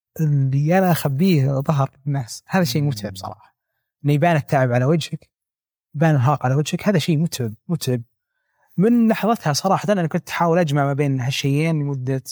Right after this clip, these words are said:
Speaker 1: آه، سنة. آخر سنة من دوامي هي اللي كانت أعلى، آه، خلينا نقول إنتاجية على مستوى الميديا والقنوات الخاصة، أعلى إنتاجية على مستوى التلفزيون وأعلى إنتاجية في عملي. سنة صراحة كانت كافية لمدى إني أقيس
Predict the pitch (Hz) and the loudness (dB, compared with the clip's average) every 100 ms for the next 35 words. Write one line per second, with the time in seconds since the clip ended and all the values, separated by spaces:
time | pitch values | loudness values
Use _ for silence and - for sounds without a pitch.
0 | 123 113 120 - - 160 165 _ _ _ | -10 -10 -10 -6 0 2 0 _ _ _
1 | _ _ - - 135 165 135 135 165 147 | _ _ -4 -4 0 0 2 4 2 2
2 | 151 131 131 - 165 127 123 117 110 - | 0 0 -2 -2 -2 0 2 0 -4 -12
3 | _ _ _ _ _ _ 131 113 117 - | _ _ _ _ _ _ -8 -6 -6 0
4 | 139 131 135 127 143 135 143 127 135 - | 2 4 2 2 0 2 2 2 -2 0
5 | 131 143 139 131 127 131 - 147 131 143 | 0 0 0 0 0 -2 -8 -14 -2 0
6 | 131 - 131 - 190 190 _ _ _ _ | 0 -2 -2 -2 -4 -6 _ _ _ _
7 | - 143 147 135 151 135 127 135 - 135 | -2 0 2 2 2 2 0 0 -2 -2
8 | 135 131 185 196 156 143 147 135 123 123 | 0 2 2 0 0 0 0 0 0 -2
9 | 120 123 165 _ _ _ _ _ - - | -2 -4 -8 _ _ _ _ _ -6 0
10 | 214 240 - 202 190 202 - 175 170 - | 4 4 2 2 2 0 0 0 -2 0
11 | 202 180 208 190 160 175 170 165 156 151 | -2 0 0 2 2 2 2 2 0 0
12 | 143 156 180 165 | 0 0 0 0